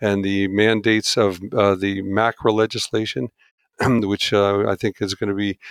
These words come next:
uh, driven in large part by the quality payment program from C M S. I think we've just now evolved towards putting a, a lot of effort and resources,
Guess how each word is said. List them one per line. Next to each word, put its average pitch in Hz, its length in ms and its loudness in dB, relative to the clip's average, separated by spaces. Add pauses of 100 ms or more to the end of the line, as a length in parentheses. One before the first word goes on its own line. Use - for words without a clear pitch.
(180)
uh, 98 240 0 (280)
driven 110 300 2
in 104 80 2
large 104 300 0
part 104 260 0
by 101 160 0 (400)
the - 100 -6
quality 104 380 2
payment 117 400 0
program 104 560 2
from 95 260 -6
C 110 220 0
M 101 120 0
S. 110 260 -2 (340)
I 113 60 -6
think 107 240 -4
we've 107 160 -6
just - 240 -4 (360)
now 113 280 2
evolved 110 520 4
towards 107 380 -2
putting 107 380 0
a, 101 40 4
a 104 260 2
lot 107 260 4
of 107 100 -2
effort 104 360 -2
and 101 120 0
resources, 101 680 -2